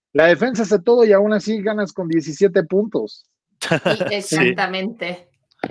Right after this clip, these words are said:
Speaker 2: Porque sí, lo peor serían los veintiséis puntos contra los New York Giants y que permitieron que los Giants anotaran dieciséis puntos y ese fue en el juego uno de la temporada, entonces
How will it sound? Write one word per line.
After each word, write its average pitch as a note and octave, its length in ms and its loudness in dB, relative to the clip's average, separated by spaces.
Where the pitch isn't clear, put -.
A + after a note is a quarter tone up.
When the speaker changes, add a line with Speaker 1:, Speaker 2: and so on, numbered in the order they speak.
Speaker 2:
Porque A3+ 180 -6
sí, G4 180 0
lo B3 160 4
peor B3+ 320 4
serían C#4+ 380 2
los B3+ 160 0
veintiséis A3+ 540 -4
puntos A#3 680 -6
contra G#3 320 -2
los G3+ 180 -2
New G#3+ 140 -6
York G#3+ 220 -6
Giants G#3 420 -4
y F#3 140 -16
que F#3 140 -4
permitieron F#3+ 600 -4
que F#3 80 -10
los E3+ 160 -10
Giants F#3 340 -6
anotaran F3+ 460 -6
dieciséis F3+ 360 -12
puntos A#3 340 -8
y F#3+ 40 -6
ese F#3+ 140 -10
fue G3+ 140 -8
en G3 80 -6
el F3+ 80 -8
juego F#3 340 -8
uno G3+ 200 -8
de E3 60 -12
la E3 120 -10
temporada, E3+ 420 -10
entonces E3+ 540 -16